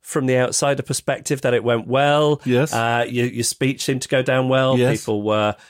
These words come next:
Speaker 1: tweeting about it. Clips were going viral. I will get round to watching it.
Speaker 2: You've not watched it?
Speaker 1: I've, I've watched, watched a little bit of it.
Speaker 2: How much of it have you <laughs> watched?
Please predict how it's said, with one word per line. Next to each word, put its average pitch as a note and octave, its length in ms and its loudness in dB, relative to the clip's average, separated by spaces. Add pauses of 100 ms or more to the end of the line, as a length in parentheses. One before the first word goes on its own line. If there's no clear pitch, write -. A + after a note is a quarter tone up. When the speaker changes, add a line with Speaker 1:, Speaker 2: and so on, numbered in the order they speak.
(120)
Speaker 1:
tweeting D#3 420 0
about C#3+ 520 0
it. C#3+ 200 -2
Clips C#3+ 300 -4
were C3 60 -2
going C3 280 2
viral. C3 680 2 (240)
I A2+ 540 4 (180)
will C3+ 260 2
get B2+ 180 0
round A2 180 2
to A2 100 -4
watching G2+ 340 0
it. A2 240 0 (720)
Speaker 2:
You've G#2+ 120 -2
not A2 100 -2
watched A#2 260 -6
it? - 100 -12 (520)
Speaker 1:
I've, F4+ 100 -2
I've F#4 180 -2 (320)
watched, F#4 240 -2
watched G#3+ 220 -2
a - 40 -4
little E3+ 180 2
bit C#3+ 120 4
of A#2 140 2
it. G2 180 2 (200)
Speaker 2:
How F#2 160 -2
much F2 260 -4
of D#2 80 0
it D#2+ 100 2
have D2 120 -4
you D2+ 120 0
<laughs> - 20 -2
watched? - 680 -4